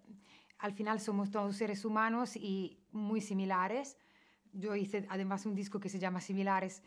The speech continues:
dedicado a eso. Em, y pienso que lucir y mostrarnos como si fuéramos diferentes, eh, o a un nivel más alto de los otros no,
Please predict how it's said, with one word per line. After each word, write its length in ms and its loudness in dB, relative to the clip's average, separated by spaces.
dedicado 680 4
a 100 2
eso. 460 -6
Em, 920 0
y 280 2
pienso 400 2
que 440 4
lucir 800 2
y 280 2
mostrarnos 920 6
como 220 4
si 140 -2
fuéramos 520 2
diferentes, 960 4
eh, 240 2
o 280 8
a 100 8
un 180 6
nivel 600 10
más 360 2
alto 320 8
de 80 6
los 200 4
otros 500 4
no, 500 4